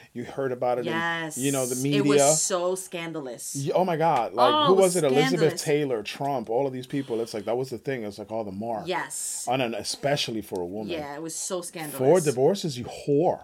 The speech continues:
Speaker 2: Yeah, so
Speaker 1: Like, you know, it
Speaker 2: scandalous.
Speaker 1: was like,
Speaker 2: Oh my
Speaker 1: always
Speaker 2: God.
Speaker 1: like, yeah, so that's sort of
Speaker 2: You're
Speaker 1: the
Speaker 2: right.
Speaker 1: thing. So
Speaker 2: You're
Speaker 1: I
Speaker 2: right.
Speaker 1: think, I think that's, that's because of that. What I'm gonna say is,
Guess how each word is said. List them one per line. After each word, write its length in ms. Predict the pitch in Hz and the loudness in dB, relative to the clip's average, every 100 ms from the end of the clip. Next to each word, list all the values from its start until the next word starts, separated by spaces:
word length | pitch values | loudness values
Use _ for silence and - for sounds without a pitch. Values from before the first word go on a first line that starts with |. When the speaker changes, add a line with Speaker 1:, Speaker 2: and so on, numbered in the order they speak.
| - | -8
Speaker 2:
Yeah, 280 | 175 139 104 - | -6 -6 -8 -10
so 240 | - 120 | -4 -2
Speaker 1:
Like, 120 | 117 | 0
you 120 | 151 | 0
know, 60 | 160 | 2
it 40 | |
Speaker 2:
scandalous. 220 | 139 127 156 | 2 2 0
Speaker 1:
was 120 | 143 | 0
like, 100 | 139 | 0
Speaker 2:
Oh 20 | |
my 40 | 143 | 2
Speaker 1:
always 200 | 160 143 | 0 0
Speaker 2:
God. 40 | |
Speaker 1:
like, 120 | 143 175 | 0 0
yeah, 220 | 226 - | -2 -4
so 220 | - 135 | -2 -2
that's 260 | 123 147 - | 2 2 2
sort 280 | - 160 139 | -2 0 0
of 40 | |
Speaker 2:
You're 60 | 123 | 0
Speaker 1:
the 40 | 117 | -2
Speaker 2:
right. 100 | 160 | -2
Speaker 1:
thing. 220 | 92 90 | -4 -4
So 100 | 190 | 2
Speaker 2:
You're 80 | 135 | 2
Speaker 1:
I 60 | |
Speaker 2:
right. 100 | 143 | 4
Speaker 1:
think, 220 | 190 185 131 | 0 0 -2
I 80 | |
think 240 | 160 190 180 | 0 -2 2
that's, 300 | 170 165 - - - _ | 2 2 -4 -12 -20 _
that's 300 | 151 165 - | 2 2 0
because 480 | 139 143 - 147 123 | -6 -6 -2 -2 -2
of 100 | 110 | -4
that. 300 | 104 78 - | -4 -4 -6
What 180 | 113 123 | 0 2
I'm 220 | 131 180 | 2 0
gonna 160 | 120 90 | -4 -6
say 240 | - 87 | -8 -8
is, 380 | 78 71 - - | -10 -12 -14 -16